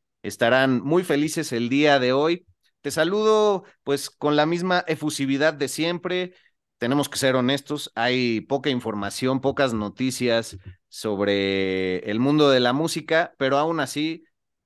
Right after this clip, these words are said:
logramos rascarle a la cazuela y tenemos una que otra entrega, mi querido amigo. Así es que si te parece, pues iniciemos.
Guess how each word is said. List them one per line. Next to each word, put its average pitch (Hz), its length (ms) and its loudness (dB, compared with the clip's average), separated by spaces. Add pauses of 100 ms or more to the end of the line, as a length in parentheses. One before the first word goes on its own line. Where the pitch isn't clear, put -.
(120)
logramos 123 580 0
rascarle 127 460 -2
a - 20 4
la 110 140 -2
cazuela 131 600 -2
y 113 120 -12
tenemos 127 640 -6 (300)
una 135 260 -2
que 123 120 -2
otra 131 260 0
entrega, 120 540 -2
mi 117 200 -6
querido 127 500 0
amigo. 113 560 -4 (320)
Así - 180 -4
es 127 60 -4
que 160 140 0
si 127 100 0
te 107 140 2
parece, 127 640 2 (340)
pues - 180 -6
iniciemos. 175 920 2